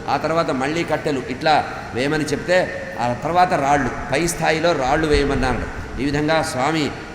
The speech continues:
ఎప్పుడైతే అడిగారో సముద్రానికి సేతుబంధనం చేశారట. ఆ సముద్రానికి వారధి కట్టడానికి ఏర్పాట్లు చేసి రావణాసురుడు ఉన్నటువంటి అక్కడికి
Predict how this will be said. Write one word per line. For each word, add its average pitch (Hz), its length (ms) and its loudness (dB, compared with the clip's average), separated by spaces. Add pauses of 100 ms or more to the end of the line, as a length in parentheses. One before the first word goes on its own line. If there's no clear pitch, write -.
(120)
ఎప్పుడైతే 151 420 -2
అడిగారో 147 540 2 (420)
సముద్రానికి 147 840 0 (120)
సేతుబంధనం 143 600 0
చేశారట. 135 420 -2 (460)
ఆ 117 300 0
సముద్రానికి 156 540 0
వారధి 143 320 2
కట్టడానికి 147 520 0
ఏర్పాట్లు 131 380 0
చేసి 147 460 0 (280)
రావణాసురుడు 160 640 2
ఉన్నటువంటి 151 480 0
అక్కడికి 139 560 -2